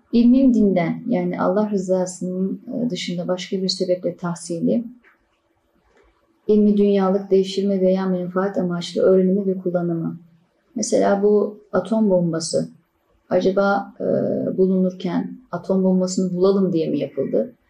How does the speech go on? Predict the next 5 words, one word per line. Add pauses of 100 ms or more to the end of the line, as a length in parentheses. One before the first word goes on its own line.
(200)
Yoksa
laboratuvarda
tevafuk
edildi
ki